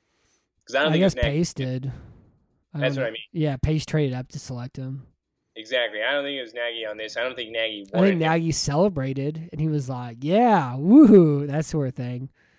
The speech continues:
Speaker 1: I'm not sure that he liked it at all.
Speaker 2: That's
Speaker 1: Uh,
Speaker 2: what
Speaker 1: or the
Speaker 2: the,
Speaker 1: cel-
Speaker 2: that's what the team report said. That's the reporting inside the building.
Speaker 1: Yeah.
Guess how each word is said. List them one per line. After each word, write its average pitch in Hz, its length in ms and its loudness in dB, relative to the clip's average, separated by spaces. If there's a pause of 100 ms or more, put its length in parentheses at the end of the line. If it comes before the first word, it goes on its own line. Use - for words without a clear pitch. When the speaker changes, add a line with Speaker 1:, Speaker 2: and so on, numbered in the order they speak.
(340)
Speaker 1:
I'm 117 180 0
not 120 220 2
sure 117 220 -2
that 110 160 2
he 117 100 -8
liked 113 220 -2
it 113 80 -10
at 107 100 -8
all. 101 360 -4
Speaker 2:
That's 185 200 2
Speaker 1:
Uh, 208 60 6
Speaker 2:
what - 40 2
Speaker 1:
or 123 60 2
the 180 60 2
Speaker 2:
the, 151 220 2
Speaker 1:
cel- 135 180 -2
Speaker 2:
that's 180 180 0
what 220 80 6
the 175 120 4
team 160 300 -4
report 135 480 -8
said. 123 380 -16
That's 151 200 -6
the 147 120 -8
reporting 127 560 -6
inside 127 280 -10
the 117 60 -14
building. 117 280 -8
Speaker 1:
Yeah. 120 160 -8